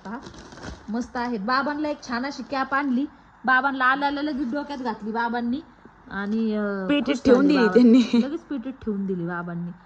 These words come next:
Speaker 1: ती जेंटलमॅनची कॅप नसते का ग्रे कलरची,
Speaker 2: हा.
Speaker 1: तशी
Speaker 2: ती
Speaker 1: कॅप
Speaker 2: आणि
Speaker 1: आणली.
Speaker 2: ध्रुव आणि रुद्रासाठी थोडेसे खेळणे आणले होते त्यांनी, ते, ते सकाळीच घेऊन पळून गेले त्यांनी, ते दाखवायला सुद्धा नाही ठेवलं त्यांनी काही.
Speaker 1: त्यानंतर हे आता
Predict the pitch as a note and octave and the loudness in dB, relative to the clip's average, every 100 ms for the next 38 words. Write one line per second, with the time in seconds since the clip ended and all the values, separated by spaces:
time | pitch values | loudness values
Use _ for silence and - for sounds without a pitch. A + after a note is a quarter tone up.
0 | - - - - F#3+ B3 A#3+ A#3+ A#3+ A#3+ | -20 -20 -20 -12 -4 -2 -2 -2 -2 -2
1 | A#3 A3+ B3+ B3 B3+ D#4+ A4+ F#4 B3 B3+ | -4 -6 -6 -6 -8 -8 -8 -6 -4 -4
2 | A#3 A3 G3+ F#3 G3 F3+ E3+ - B3 A#3+ | -2 -2 -2 -2 -2 -2 -6 -8 -10 -8
3 | G3+ C4+ C4 A#3+ G#3+ A#3 G3 B3 C4+ C4+ | -4 0 2 2 2 0 0 2 4 2
4 | C4+ C4+ C4+ C4+ B3+ G3+ A3 A3 G3+ A#3 | 2 -4 -2 -2 -2 -4 2 2 2 0
5 | - A#3 A#3 B3+ C#4 C#4+ C4 G3+ G3+ A#3 | 2 4 4 2 2 2 2 2 0 -2
6 | A#3 C4+ - - - A#3+ B3 B3 - C4 | -2 -6 -10 -14 -8 -6 -2 0 4 4
7 | C#4+ A3 A3+ G#3+ G#3 B3+ B3+ B3 A#3 A3 | 2 0 2 2 6 6 6 2 2 2
8 | G#3+ A#3 A3+ G3+ G3 G#3 A#3 B3 C4+ G#3 | 0 -2 -2 -2 0 4 4 4 2 2
9 | G3 G#3 A3 A3+ A#3 G3+ F3+ F3+ G3 F#3+ | 0 -2 -2 -2 0 0 -2 -4 -4 -4
10 | F3 F3 D#3+ - G#3 G#3+ A3 G#3 G3+ G3+ | -6 -8 -10 -12 -12 -10 -10 -10 -8 -8
11 | A3 | -8